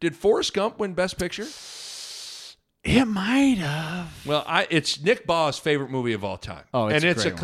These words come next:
Speaker 1: cl-, it's, it's a, it's a classic. Came out in nineteen ninety-four. The Forrest Gump.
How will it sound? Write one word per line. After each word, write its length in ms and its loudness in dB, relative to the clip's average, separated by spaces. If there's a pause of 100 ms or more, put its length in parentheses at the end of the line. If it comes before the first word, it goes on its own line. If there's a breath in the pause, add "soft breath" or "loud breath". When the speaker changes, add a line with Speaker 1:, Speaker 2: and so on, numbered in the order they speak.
Speaker 1:
cl-, 80 2
it's, 280 -2
it's 220 -2
a, 80 -2 (160)
it's 180 -2
a 40 0
classic. 460 -6 (800)
Came 180 -2
out 140 2
in 60 -4
nineteen 320 0
ninety-four. 500 -4 (760)
The 140 2
Forrest 920 4 (160)
Gump. 400 4